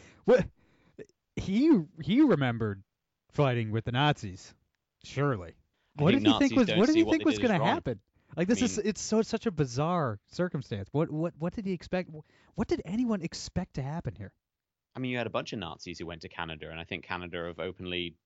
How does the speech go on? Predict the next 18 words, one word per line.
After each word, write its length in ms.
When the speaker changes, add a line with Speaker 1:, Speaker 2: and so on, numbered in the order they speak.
Speaker 2:
defended 500
giving 220
them 140
asylum. 440
It's 180
insane. 500
Like, 120
they 120
should 160
all 100
be 180
hanging 280
from 160
a 40
fucking 280
rafter 360
right 220
now. 140